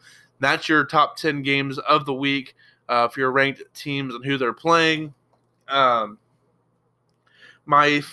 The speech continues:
four favorite games, I put this on Twitter, but I wanna repeat it here on the podcast. Uh, of course, number one, Stanbury at King City. It's a game I circled back in, like, July 'cause I thought these would be two of the best teams in the state.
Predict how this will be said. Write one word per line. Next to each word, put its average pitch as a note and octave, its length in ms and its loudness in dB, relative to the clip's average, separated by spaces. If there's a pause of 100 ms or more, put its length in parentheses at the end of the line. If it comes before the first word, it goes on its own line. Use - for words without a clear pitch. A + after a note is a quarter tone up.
(360)
four F#3+ 320 6
favorite F#3 440 4
games, F3 240 0
I E3+ 60 2
put E3+ 140 0
this D#3+ 100 -2
on D3 160 0
Twitter, E3+ 340 4
but D3 120 4
I - 20 4
wanna C3+ 160 2
repeat C3+ 380 0
it C3 60 -10
here D3+ 220 2
on C#3 60 4
the B2+ 120 2
podcast. D3 760 2 (420)
Uh, D#3 160 4
of D3+ 120 -2
course, F3 240 4
number D#3 180 -2
one, C#3 380 0
Stanbury D3 420 0
at C3+ 80 -12
King C#3 160 -8
City. B2+ 400 -4 (420)
It's - 100 -16
a C#3+ 40 -8
game D#3+ 260 0
I D3+ 60 2
circled D3+ 340 -2
back C#3 300 0
in, C3+ 80 -10
like, B2 200 -6
July B2 440 0
'cause C3+ 160 -8
I B2 60 -10
thought C3 100 0
these C3 120 -6
would B2 80 -14
be A#2+ 60 -14
two D#3+ 180 -4
of C#3 60 -2
the C3+ 60 -4
best C3 240 -2
teams D3 180 -4
in B2+ 60 -10
the B2 60 -8
state. E3+ 380 0